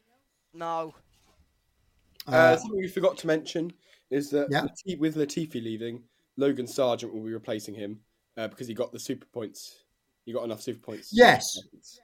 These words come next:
Speaker 3: Yeah.
Speaker 2: We'll take
Speaker 3: I,
Speaker 2: it.
Speaker 3: I read something which wasn't interesting at all just now about Logan Sh-, Sargent's choice of number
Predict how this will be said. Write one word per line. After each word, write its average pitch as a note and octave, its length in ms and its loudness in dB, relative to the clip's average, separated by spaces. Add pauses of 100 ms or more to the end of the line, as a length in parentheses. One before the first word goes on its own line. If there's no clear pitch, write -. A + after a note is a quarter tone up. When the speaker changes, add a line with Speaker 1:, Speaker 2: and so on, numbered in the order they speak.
Speaker 3:
Yeah. F3 640 2
Speaker 2:
We'll F#2+ 100 -12
take - 180 -10
Speaker 3:
I, D4+ 80 4
Speaker 2:
it. C4 80 2
Speaker 3:
I F#3+ 80 10
read C4 260 10
something F3 300 2
which D#3 180 0
wasn't E3+ 220 0
interesting C#3+ 420 -4
at C3 120 -6
all F3 140 0
just B2+ 300 -6
now A#2+ 300 -2
about C#3 680 -2
Logan D3 500 0
Sh-, - 140 -8 (200)
Sargent's C#3+ 600 -4
choice D3 380 -2
of C#3+ 120 -4
number D#3 500 2